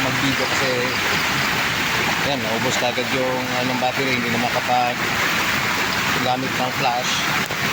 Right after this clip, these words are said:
So, ganito lang ito ka-dilim,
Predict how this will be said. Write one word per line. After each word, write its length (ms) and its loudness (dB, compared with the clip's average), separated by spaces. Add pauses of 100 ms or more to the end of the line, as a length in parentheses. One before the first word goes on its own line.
(1040)
So, 80 0 (580)
ganito 320 0
lang 140 0
ito 160 0
ka-dilim, 1600 2